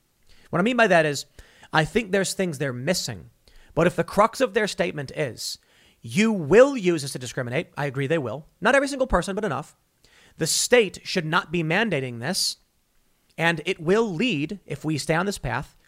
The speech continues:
to the rounding up of black people. I will say I'd go further.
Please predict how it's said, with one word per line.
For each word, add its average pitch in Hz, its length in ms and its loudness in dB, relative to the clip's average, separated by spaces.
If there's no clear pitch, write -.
to 175 340 2
the 156 120 -2
rounding 143 360 -2
up 131 120 -6
of 156 100 -2
black 214 220 -2
people. 120 280 -12
I 170 100 4
will 214 240 4
say 180 240 0
I'd 156 220 -6
go 143 100 -2
further. 165 400 -2